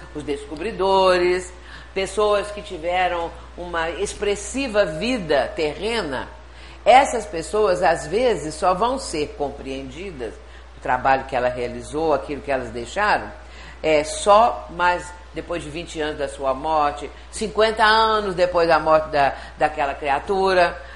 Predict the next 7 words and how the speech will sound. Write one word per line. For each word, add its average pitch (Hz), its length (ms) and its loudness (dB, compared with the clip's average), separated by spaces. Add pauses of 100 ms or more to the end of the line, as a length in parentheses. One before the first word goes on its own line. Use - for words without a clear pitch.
aí 190 200 4
vão 214 160 -2
falar, 202 280 0
"Ah, 247 480 0
aquele 220 260 -4
fulano 208 560 -4
lá, 196 380 0